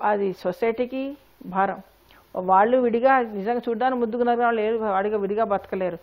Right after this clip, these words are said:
వాళ్ళ పేరెంట్స్కి కష్టం. ఇలాంటివి ఉన్నప్పుడు మాకు స్కాన్లో ముందుగా తెలిసిపోతుంది, మూడో నెల, నాలుగో నెల స్కాన్లోనే తెలిసిపోతుంది ఇద్దరు ఒకే పొజిషన్లో ఉన్నారు, ఈ చోట అతుక్కొని ఉన్నారు. దీనివల్ల separation వాళ్ళు చేయించుకునే అవకాశం ఉందో లేదో,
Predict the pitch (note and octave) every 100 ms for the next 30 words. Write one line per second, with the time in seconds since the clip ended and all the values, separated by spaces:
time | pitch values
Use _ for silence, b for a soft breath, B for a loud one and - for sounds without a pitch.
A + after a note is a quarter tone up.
0 | B B B F3+ G#3 A3 A#3+ A#3+ B3+ A3+
1 | G#3 - D#3 - b b - B3 D4+ D4
2 | C#4 C4+ B3+ B3 - A3+ A#3+ B3 A3+ A3
3 | G#3+ G3 G3 - E3+ - - _ _ _
4 | - E3+ F#3+ G#3 G3+ G3 F#3+ F3 F#3 G3
5 | F#3 F3+ E3 F3+ G3+ F#3+ F3 - E3 E3
6 | E3 G3+ F#3+ G3 F#3+ F#3 - F3 F3 E3+
7 | F3 - B B F#3 G3 F#3+ F3 - G3+
8 | F3+ F3 E3+ E3+ E3 F#3 A3 A3 B B
9 | _ F#3 F#3 G#3+ G#3+ A#3+ A3 - _ -
10 | F#3+ G3 G#3+ G#3+ A3+ - A#3 G3+ F#3+ G#3+
11 | G#3 F#3 F#3+ G#3+ A3 G#3 G#3